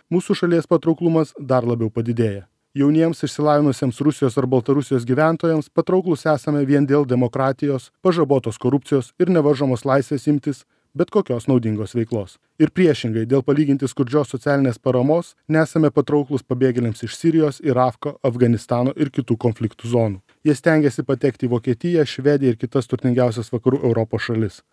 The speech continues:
Nors sėkmingai integruoti pabėgėliai ilguoju laikotarpiu taps šviežiu krauju šiems ūkiams,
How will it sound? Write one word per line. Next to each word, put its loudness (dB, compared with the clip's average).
Nors -2
sėkmingai 0
integruoti -2
pabėgėliai 0
ilguoju 0
laikotarpiu -2
taps -4
šviežiu 2
krauju 2
šiems -4
ūkiams, -2